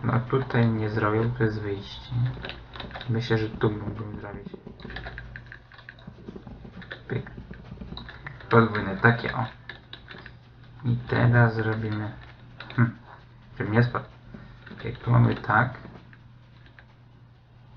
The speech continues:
Fajnie, źle zrobiłem. Tu. Tak, dobra, ale muszę teraz jeszcze iść na dół do piwnicy po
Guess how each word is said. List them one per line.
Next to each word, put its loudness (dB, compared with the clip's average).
Fajnie, 2
źle -4
zrobiłem. -6
Tu. 4
Tak, 6
dobra, 2
ale 0
muszę -2
teraz -2
jeszcze 0
iść 0
na 10
dół 8
do 10
piwnicy 6
po 0